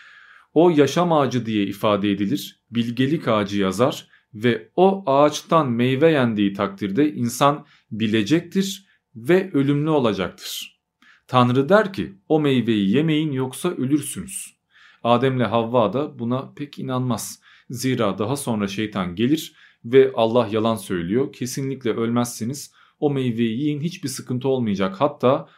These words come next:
her şeyi bilip Tanrı gibi olacaksınız." der. Yani o meyveyi yemek tanrılaşmak demektir. Ve Adem'le Havva, ilk önce Havva ve onun gazıyla Adem yasak meyveyi yerler ve ölmezler.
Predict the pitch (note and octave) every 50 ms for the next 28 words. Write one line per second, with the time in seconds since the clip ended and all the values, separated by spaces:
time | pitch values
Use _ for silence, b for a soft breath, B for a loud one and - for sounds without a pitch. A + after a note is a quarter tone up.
0 | b b b - D3 E3 E3 - - C#3+ B2 G#2+ G#2 F#2+ F#2 G#2+ A2 C3+ F#3 G3
1 | G3 - - b b b b b - - C3+ C#3 D3 D#3 E3+ G3 D#3+ D3+ C3+ A2+
2 | B2 A#2+ - A#2 A2 A2 A2 G2 G#2 G2+ G2 - - A#2 G#2 G2+ F#2+ F#2+ F2+ E2+
3 | F2 D#2+ - - - - _ _ _ _ _ _ - B2 D3+ E3 D#3+ C#3+ A#2+ G#2+
4 | G#2 - - D#3+ E3+ D#3+ C#3+ B2 A2+ G#2 A2 G#2+ G2 F#2+ G#2 G#2+ C3+ F3+ G3 -
5 | - b b b b b b b - A#2+ B2 A#2+ B2 B2+ B2+ B2+ B2 B2 - -
6 | C#3+ C#3+ C#3+ - - G#2+ F#2+ F#2 F#2+ - - - - - - - b b b b
7 | b b b b - A2+ C3 C3 C3+ - A#2+ A2+ A#2 A2+ C#3+ D3+ D3 C#3 A#2+ F#2+
8 | G2 G#2+ G2+ F#2+ F#2 G#2+ A#2+ C#3+ D#3 - b b b b b b D3 D#3 C#3+ B2+
9 | - B2 A2+ G#2+ G2+ G#2 F2+ F#2+ G#2 G2+ F#2+ F#2 G#2+ A#2 C3+ - - - - A#2+
10 | A#2+ A#2+ - - _ - B2 B2+ D3 D#3 C#3+ A#2+ G#2+ A2+ G2+ G2 G#2+ G2+ F#2+ F#2
11 | F2 - F#2+ F#2+ G2 F#2 G#2+ C#3+ E3 F3+ - b b b b b b - B2+ B2
12 | - D#3 D3+ D3+ - A#2+ G#2+ G#2 G2 G#2 B2+ D3+ E3 D#3+ D3 C3+ B2+ G#2 F#2+ E2
13 | - - - - _ _ _ _ _ _ _ _ _ _ _ _ - A2+ B2+ C3+
14 | C3+ C3+ C3 C3 C#3 C#3+ D3 C#3+ A#2 G2 F#2 - - - - _